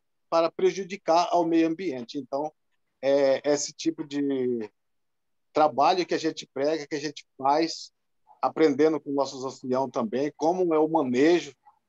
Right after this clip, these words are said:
da terra, sem que prejudique o meio ambiente. Então, eu acredito que é dessa forma. A gente tá contribuindo com vocês e espero que na, a gente se encontrar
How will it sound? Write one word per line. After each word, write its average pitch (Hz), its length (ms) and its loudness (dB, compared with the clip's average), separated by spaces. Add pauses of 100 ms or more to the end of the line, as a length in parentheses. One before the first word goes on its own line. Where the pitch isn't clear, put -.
(320)
da 120 80 -10 (100)
terra, 147 280 0
sem 160 260 -4
que 160 100 -12
prejudique 151 460 -8
o 147 40 -18
meio 147 160 0
ambiente. 139 460 -6
Então, 139 580 -10 (600)
eu 143 100 -4
acredito 147 340 -8
que 160 60 -12
é 151 40 -8
dessa 151 240 -4
forma. 113 280 -8 (580)
A 127 40 -16
gente 127 180 -16 (160)
tá 135 140 -6
contribuindo 147 680 -8
com 139 120 -16
vocês 151 560 -8 (800)
e 156 80 -2
espero 160 640 -6
que 175 400 -6
na, 156 360 -4
a 147 100 -2
gente 151 240 -12
se - 140 -14
encontrar 160 920 -4